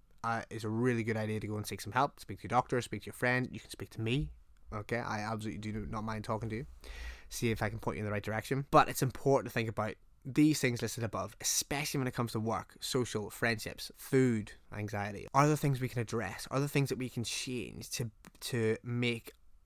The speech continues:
ourselves feel a little bit more in control, better? Uh, make ourselves feel like we can take control of something. A lot of people always feel like their environment is overthrowing them and, and, and taking their control away.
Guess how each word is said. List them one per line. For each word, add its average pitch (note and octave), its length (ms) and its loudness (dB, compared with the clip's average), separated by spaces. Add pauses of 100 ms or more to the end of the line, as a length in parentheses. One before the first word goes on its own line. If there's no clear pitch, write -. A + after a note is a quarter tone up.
ourselves A2 720 0
feel A#2+ 300 -2
a - 80 -6
little A#2 380 0
bit A2 200 -4
more G#2 600 -2
in A#2+ 120 -6
control, G#2+ 600 -4 (360)
better? - 460 -2 (400)
Uh, G2+ 480 -2
make A#2 260 -4
ourselves G#2 380 0
feel G#2+ 200 -4
like G#2 280 -6
we G#2+ 160 -2
can G#2 720 -4
take - 200 -4
control A2+ 420 -2
of G#2 80 -6
something. - 300 -8 (560)
A B2 80 -2
lot C3+ 220 4
of E3+ 60 2
people D#3 220 4
always C3 280 4
feel A#2+ 120 0
like A2+ 120 0
their A#2 100 2
environment G#2+ 560 0
is G#2+ 200 -8
overthrowing A2 520 -4
them G#2 180 -8
and, G#2+ 160 -6
and, G#2 340 -4
and A#2 120 -8
taking A2+ 580 0 (260)
their A#2 140 0
control G#2+ 380 0
away. C#2 220 -6